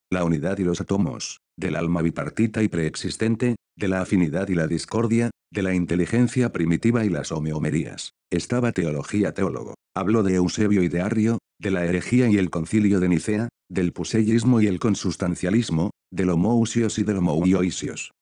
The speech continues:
Estaba fricasé del Rocher de Cancale, mencionó el muritón de lengua roja, las coliflores con salsa velouté, la ternera a la S T Menehoult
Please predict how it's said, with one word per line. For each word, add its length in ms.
Estaba 380
fricasé 500
del 160
Rocher 360
de 100
Cancale, 440
mencionó 480
el 100
muritón 440
de 100
lengua 340
roja, 360
las 220
coliflores 640
con 160
salsa 360
velouté, 480
la 140
ternera 480
a 40
la 120
S 260
T 180
Menehoult 520